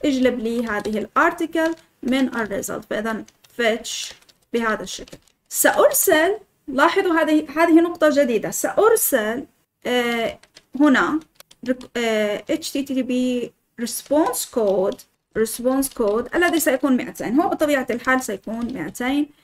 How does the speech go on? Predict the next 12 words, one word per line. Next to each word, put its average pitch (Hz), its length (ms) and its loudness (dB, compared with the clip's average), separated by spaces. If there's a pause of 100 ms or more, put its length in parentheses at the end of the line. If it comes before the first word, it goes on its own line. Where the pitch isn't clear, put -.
(280)
وأيضًا 277 680 2
سأرسل، 262 880 0 (260)
آه، 220 420 -4 (240)
جيسون 277 360 2
ريسبونس. - 440 -6
لاحظوا 330 500 0
هذه 359 200 0
الريسبونس 254 760 -2
التي 226 240 -6
كتبتها 226 480 -6
هنا 254 260 -2
نفسها، 247 920 0